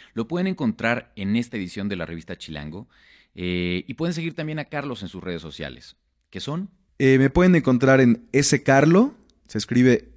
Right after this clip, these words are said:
Speaker 2: E S E Carlo en Twitter, y bueno, en Facebook me encuentran por mi nombre y suelo aceptar solicitudes y preguntas siempre.
Speaker 1: <laughs> Invitaciones a cafés y así.
Speaker 2: Lo que quieran.
Speaker 1: Bueno, <laughs> ok, ok,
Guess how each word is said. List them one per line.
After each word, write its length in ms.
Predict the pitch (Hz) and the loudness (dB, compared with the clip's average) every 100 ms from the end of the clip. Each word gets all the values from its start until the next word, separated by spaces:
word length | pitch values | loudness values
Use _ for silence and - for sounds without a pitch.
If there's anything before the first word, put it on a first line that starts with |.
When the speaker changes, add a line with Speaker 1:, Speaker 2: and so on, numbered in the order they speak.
| - | 0
Speaker 2:
E 300 | 156 175 - | 2 2 0
S 400 | 127 131 135 - | 0 2 2 0
E 380 | 127 123 147 - _ _ | 2 2 2 -4 _ _
Carlo 420 | 131 143 180 233 - _ _ _ | 0 2 4 2 -2 _ _ _
en 180 | - 104 | -8 -8
Twitter, 500 | 117 143 - 202 240 _ _ | -4 -4 -2 -4 -4 _ _
y 80 | - | -10
bueno, 200 | 117 110 | -4 -2
en 80 | 104 | -2
Facebook 340 | - 120 123 | 0 0 2
me 80 | 120 | -2
encuentran 320 | 98 107 104 | -2 -2 -2
por 140 | 98 95 | -4 0
mi 80 | 101 | 2
nombre 320 | 107 117 110 | 4 2 2
y 260 | 87 78 - | 0 -2 -6
suelo 220 | - 101 | 0 0
aceptar 300 | - - 101 | 0 -4 -6
solicitudes 640 | 101 95 90 101 101 92 | -6 -8 -4 -2 -2 -4
y 40 | - | -8
preguntas 460 | - 92 92 - | -8 -4 -2 -2
siempre. 400 | - 85 85 135 - 110 - 110 - - - | -4 -4 -6 -8 -8 -12 -12 -16 -18 -18 -20
Speaker 1:
<laughs> 800 | - - - - _ - - - | -18 -20 -20 -20 _ -20 -20 -14
Invitaciones 640 | - 117 110 107 104 117 101 | -4 -2 -2 -2 -4 -2 -4
a 60 | 104 | -4
cafés 500 | 92 - 107 107 95 | -6 -2 0 0 -4
y 40 | |
así. 280 | 80 - 71 _ _ - | -8 -10 -16 _ _ -14
Speaker 2:
Lo 100 | 98 | -12
que 120 | 98 | -6
quieran. 340 | 107 87 92 - _ - - | -4 -2 -4 -12 _ -20 -14
Speaker 1:
Bueno, 240 | 120 127 120 - 123 - 147 | -4 -2 -2 -4 -4 -2 -2
<laughs> 400 | - 160 - 104 | -4 -10 -6 0
ok, 180 | 143 180 185 240 226 | 0 2 2 0 -2
ok, 160 | - | -2